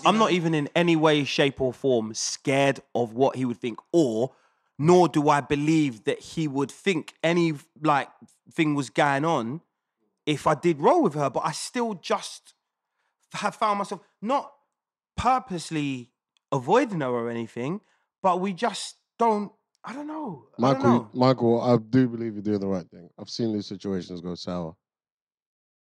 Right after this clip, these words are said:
Speaker 3: She might miss him. She might feel vulnerable one night. You know.
Speaker 2: See, the thing is, I don't believe, this is the thing. I don't believe that would happen, but I don't know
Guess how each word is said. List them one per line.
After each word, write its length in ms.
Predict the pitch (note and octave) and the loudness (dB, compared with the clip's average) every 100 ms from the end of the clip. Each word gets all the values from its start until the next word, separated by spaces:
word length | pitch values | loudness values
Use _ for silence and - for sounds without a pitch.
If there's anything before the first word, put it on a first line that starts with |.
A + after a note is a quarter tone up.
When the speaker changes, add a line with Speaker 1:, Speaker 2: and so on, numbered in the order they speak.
| _ | _
Speaker 3:
She 160 | - | -14
might 220 | C3+ B2+ A2+ | -8 -6 -4
miss 260 | A2 - | -4 -4
him. 320 | A2 G2+ G2 A2 - _ _ | -6 -6 -8 -14 -20 _ _
She 140 | - | -14
might 180 | G#2+ F#2+ | -12 -12
feel 160 | - G2 | -10 -8
vulnerable 440 | F#2 F#2+ F#2 F#2 F#2 | -6 -6 -6 -8 -8
one 220 | F#2 F#2 | -8 -8
night. 280 | F2+ F#2 F2+ _ _ _ _ _ _ _ _ _ _ _ _ _ _ _ _ _ - | -10 -10 -12 _ _ _ _ _ _ _ _ _ _ _ _ _ _ _ _ _ -8
You 100 | G#2 | -6
know. 140 | F#2 | -4
Speaker 2:
See, 140 | - B3+ | -4 -6
the 80 | B3+ | -6
thing 140 | C4 | -6
is, 100 | A3 | -2
I 100 | A#3 | 0
don't 200 | A#3+ A3+ | 0 -2
believe, 280 | A3 G#3+ D#3+ | -2 -4 -6
this 200 | C4 B3 | -6 -6
is 60 | |
the 60 | G#3+ | -8
thing. 320 | B3 G#3 A2+ _ _ _ - | -4 -4 -4 _ _ _ 0
I 120 | F#3+ | 2
don't 240 | A3 G3+ | 2 2
believe 320 | F3+ F3 E3+ C#3 | 0 -2 -2 -2
that 180 | D3+ | -4
would 120 | C#3 C#3+ | -2 -4
happen, 420 | F3 - B2 G#2+ | -6 -6 -10 -6
but 80 | C#3+ C3 | -4 -4
I 120 | C3 A2+ | -6 -2
don't 420 | D#3+ F3 D3 G#2+ | 2 2 0 -8
know 460 | B2 C#3+ C#3 B2+ B2 | -4 -2 0 -2 -6